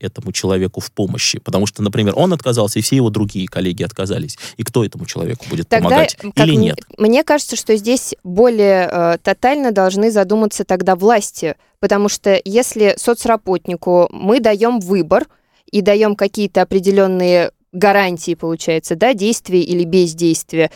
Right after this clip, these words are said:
Speaker 2: то, получается, тот, кто болен, он вообще остается в тупиковой
Speaker 1: Нет,
Speaker 2: ситуации.
Speaker 1: а, но, а по-, а что может сделать государство? Вот как раз, э, поймите, это не зона государства. А, что, государство должно заставить кого-то другого помогать этому
Speaker 2: Нет, не
Speaker 1: человеку? Нет.
Speaker 2: заставить, но обеспечить условия,
Speaker 1: А,
Speaker 2: при которых
Speaker 1: хорошо,
Speaker 2: больной
Speaker 1: какие условия?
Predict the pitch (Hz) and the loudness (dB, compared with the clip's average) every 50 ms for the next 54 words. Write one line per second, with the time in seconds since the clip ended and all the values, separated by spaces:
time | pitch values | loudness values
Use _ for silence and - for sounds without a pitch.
0 | - _ _ _ - 196 - 196 196 202 - - 208 202 202 - 202 - - 208 | -12 _ _ _ -2 0 2 2 2 2 4 2 2 2 2 0 -2 0 0 0
1 | 202 - - - 185 170 160 170 170 175 233 330 359 - - _ _ _ _ _ | 0 -2 -4 -4 -2 0 2 2 2 4 2 2 0 -2 -8 _ _ _ _ _
2 | _ 208 240 247 208 202 202 - - 285 294 302 - - 220 202 226 262 - - | _ 0 0 2 2 0 0 0 0 0 0 0 0 0 2 2 2 2 0 -2
3 | 214 - - 208 - 208 - 233 233 233 220 120 117 107 90 - 254 190 165 160 | -2 -2 -4 -2 -2 0 2 2 2 4 4 4 4 4 4 4 2 2 2 0
4 | - - 92 87 78 73 - - 113 123 113 - 113 110 - 117 101 - 98 107 | -4 -4 -2 -2 -2 -2 -2 0 0 0 0 0 -6 -8 -6 -6 -6 -4 -4 -4
5 | - - - 120 113 104 98 98 107 101 92 92 - - - - 104 95 85 - | -4 -4 -2 -2 -2 -4 -4 -2 -2 0 -2 -2 -4 -8 -8 -6 -6 -6 -6 -4
6 | - 87 85 90 - - 101 - - 135 143 131 - - - 107 101 95 - - | -4 -4 -4 -4 -2 -4 -4 -2 0 -2 -2 -2 -4 -6 -4 -4 -4 -4 -4 -4
7 | 107 113 123 139 127 107 - - - - - 104 - - 101 104 107 104 98 101 | -4 -2 -2 -2 -2 -4 -6 -10 -10 -10 -10 -10 -8 -6 -4 -2 0 0 -2 -2
8 | - 123 135 139 127 120 113 110 110 104 - - 104 98 98 110 107 98 - - | -2 -2 0 0 0 -2 -2 -4 -6 -8 -8 -8 -8 -2 0 0 0 0 -4 -10
9 | - - - - - _ _ - - - - _ - 104 92 90 87 85 71 - | -12 -16 -18 -18 -20 _ _ -20 -20 -20 -20 _ -4 -2 -2 0 0 -2 -2 -4
10 | - - - - - 113 95 90 - - 101 117 117 113 - - 110 101 104 104 | -6 -8 -6 -2 0 0 0 0 -2 -2 0 0 0 0 -2 -8 -6 -4 -4 -4
11 | 107 117 107 101 110 101 - - 113 107 101 - - 95 113 113 - 107 101 - | -2 -2 -2 -2 -2 -2 -2 -2 -2 -2 -2 -2 -4 -4 -4 -4 -4 -4 -4 -4
12 | 107 107 143 180 202 208 - - 117 101 101 95 101 92 - - - 175 175 220 | -2 0 2 2 2 0 -2 -4 -4 -4 -4 -2 -4 -4 -6 -6 -4 0 2 4
13 | 214 190 185 190 - 202 196 202 - 123 135 135 - 294 320 311 - 262 247 226 | 4 4 4 4 4 4 4 4 4 4 4 4 4 4 2 0 0 2 0 2
14 | - 208 202 196 214 - - 247 233 233 - 214 - - - 202 - - - 185 | 2 0 0 0 -2 -2 0 0 0 0 0 -4 -6 -2 -2 -2 -2 0 2 4
15 | 185 190 208 262 330 - - - 220 208 - 208 202 - - 208 196 185 185 - | 4 4 4 4 2 2 4 2 2 2 2 0 0 2 2 4 4 4 2 0
16 | - - - - - 240 220 196 190 165 160 175 202 269 349 359 370 - 117 104 | -2 -2 0 2 4 4 4 4 4 2 2 4 4 4 4 2 0 -2 -4 -4
17 | 87 85 80 - | -4 -6 -10 -12